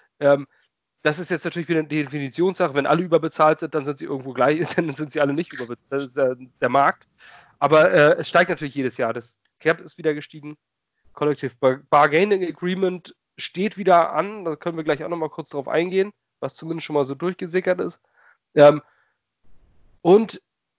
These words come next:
es gibt auch noch einunddreißig andere Teams. Das vergessen ja viele, äh, auch gerne. Das heißt ja nicht, dass wenn die Jets sagen, "Ja, ich will den, äh, Amari Cooper haben", legen die dem zwanzig Millionen auf den Tisch. Wenn Amari Cooper sagt, "Ich spiele aber lieber in Dallas für achtzehn Millionen", dann passiert das so.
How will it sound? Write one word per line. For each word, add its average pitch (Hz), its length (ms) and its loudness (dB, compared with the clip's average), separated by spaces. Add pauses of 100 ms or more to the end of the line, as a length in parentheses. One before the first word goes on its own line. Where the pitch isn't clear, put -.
es 156 160 -2
gibt 214 160 2
auch 196 40 6
noch 180 140 2
einunddreißig 165 500 2
andere 156 280 -6
Teams. 107 300 -16
Das 131 120 -10
vergessen 160 380 0
ja 147 80 4
viele, 156 380 2
äh, 143 360 4
auch 170 180 -4
gerne. 196 460 -2 (320)
Das 139 160 -6
heißt 170 260 0
ja 160 80 -4
nicht, 185 420 -6
dass 151 280 -4
wenn 151 140 -2
die 151 80 -6
Jets 151 280 0
sagen, 156 340 2
"Ja, 147 220 4
ich 147 160 -8
will 160 140 0
den, 151 300 -2
äh, 139 240 0
Amari 143 320 -2
Cooper 156 260 -6
haben", 131 220 0
legen 151 160 -8
die 143 80 -16
dem 139 100 -12
zwanzig 143 320 -6
Millionen 147 300 -6
auf 123 100 0
den 120 80 -14
Tisch. 135 300 -8 (600)
Wenn 135 120 0
Amari 147 300 4
Cooper 170 300 0
sagt, 156 180 2
"Ich 151 60 -10
spiele 160 200 0
aber 151 160 2
lieber 151 180 0
in 139 120 -4
Dallas 156 280 -2
für - 120 -6
achtzehn 147 280 -8
Millionen", 135 300 -6
dann 135 100 -6
passiert 147 320 -10
das 113 140 -8
so. 104 200 -16